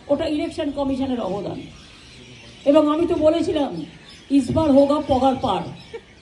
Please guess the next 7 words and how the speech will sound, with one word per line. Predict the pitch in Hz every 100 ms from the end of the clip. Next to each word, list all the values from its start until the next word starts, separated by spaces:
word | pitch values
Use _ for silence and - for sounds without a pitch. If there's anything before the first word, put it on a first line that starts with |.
| -
তা | 269
সিঙ্গেল | 254 294 285 302
মেজরিটি | 277 269 285 277
তো | 277
পাইনি। | 311 330 285 175 - - - - - - - - - - - - - - - - -
সিঙ্গেল | - 311 330 339 339 320
লার্জেস্ট | 320 262 285 330